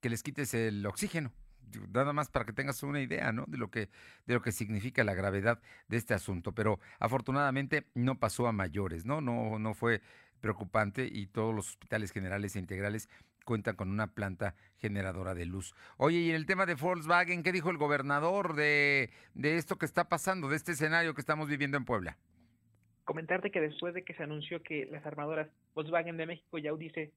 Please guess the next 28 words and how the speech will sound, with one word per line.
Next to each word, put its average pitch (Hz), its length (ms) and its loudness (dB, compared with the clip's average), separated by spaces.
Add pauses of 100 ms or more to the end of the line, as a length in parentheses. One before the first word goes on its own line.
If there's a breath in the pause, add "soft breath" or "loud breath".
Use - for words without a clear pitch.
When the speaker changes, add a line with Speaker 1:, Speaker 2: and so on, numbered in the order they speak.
(160)
Speaker 2:
sumarían 175 380 -2
al 170 140 -2
paro 185 220 -2
de 160 120 -4
producción 165 560 -10 (320)
por 160 100 -12
falta 180 240 -2
de 165 100 4
energéticos, 180 560 -6 (320)
el 170 120 -6
gobernador 160 380 0
Miguel 160 220 -2
Barroso 165 240 -2
Huerta 180 300 0
informó 170 600 -4
que - 80 -8
esta 190 240 -6
problemática 175 640 -6
se 170 100 -14
está 175 240 -8
atendiendo 196 540 -4
desde 170 300 -10 (260)
las 180 140 -4
reservas 180 440 -2
de 165 60 -6
energía 156 260 -4
de 175 100 -4
Pemex. 220 320 -2